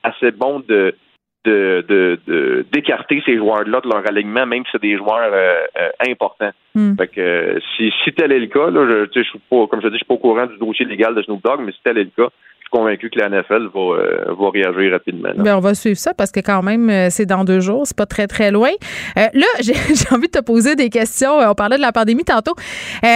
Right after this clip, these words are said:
Speaker 2: c'est quoi, toi, ta soirée typique, euh, de Super Bowl ? Est-ce que tu vas profiter des allègements sanitaires ? Parce qu'à compter de samedi, on a la permission pour inviter plus de monde à la maison ?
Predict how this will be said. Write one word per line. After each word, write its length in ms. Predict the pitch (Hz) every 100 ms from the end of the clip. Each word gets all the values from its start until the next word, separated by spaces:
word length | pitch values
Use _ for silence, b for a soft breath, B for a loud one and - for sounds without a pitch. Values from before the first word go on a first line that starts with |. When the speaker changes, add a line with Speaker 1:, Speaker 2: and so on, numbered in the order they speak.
| 240 226
Speaker 2:
c'est 160 | 277
quoi, 140 | 247 523
toi, 160 | 311 302
ta 200 | 220 226
soirée 600 | - 277 254 220 233 311
typique, 600 | - - - 311 311 226
euh, 380 | 202 190 180 -
de 160 | 196 196
Super 400 | - 233 226 190
Bowl ? 220 | 247 285
Est-ce 140 | 240
que 100 | 226
tu 200 | 220 - 202
vas 140 | 214
profiter 460 | 214 196 190 - 247
des 180 | 208 190
allègements 480 | 180 175 190 202
sanitaires ? 680 | 220 214 185 180 196 202 220 196
Parce 140 | 170
qu'à 100 | 180
compter 300 | - 175 220
de 60 | 214
samedi, 320 | 202 185 214
on 160 | 226 190
a 80 | 180
la 140 | 175
permission 340 | 196 185 -
pour 160 | 247 208
inviter 320 | 180 175 254
plus 240 | - 311 233
de 160 | 226
monde 320 | 208 220 294
à 60 | 214
la 100 | 196
maison ? 300 | 196 190